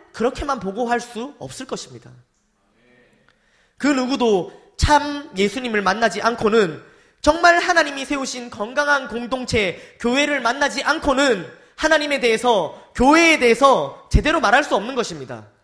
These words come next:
아멘. 이 주 전에 목사님과 함께 남양주의 두날개 네트워크 지역 임원 그 전체 모임에 갔었습니다.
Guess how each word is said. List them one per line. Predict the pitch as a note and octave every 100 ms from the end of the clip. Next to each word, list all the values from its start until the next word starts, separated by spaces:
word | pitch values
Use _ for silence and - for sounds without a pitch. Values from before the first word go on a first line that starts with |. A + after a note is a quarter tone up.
| _ _
아멘. | C3+ F3+ A3 D3 A2 - _ - - - _ _ _ _ _ _ _ _ _ _ _ _ _
이 | G3
주 | C4
전에 | A#3+ A3 G#3 F3 G2 _ _ _ _ _ _ _ _ _ _ _ _ _
목사님과 | D#3+ A#3 G#3+ F3
함께 | E3+ E3+ D#3 G3+ _ _ _ _
남양주의 | D3+ F3 G#3+ G#3 F3 D#3+ D#3 C3+ - _ _ _
두날개 | F3 F#3+ G#3 G3+
네트워크 | E3+ F#3 F#3 F#3 F3+ E3 D#3+
지역 | D#3+ G3+ G3+ E3
임원 | E3 D#3 D3 B2 _ _ _ _
그 | D#3+ D3+
전체 | F3+ G#3+ G3
모임에 | C#3+ C#3+ E3 D3 C3+ _ _ _ _
갔었습니다. | - F3 - A#2 G#2+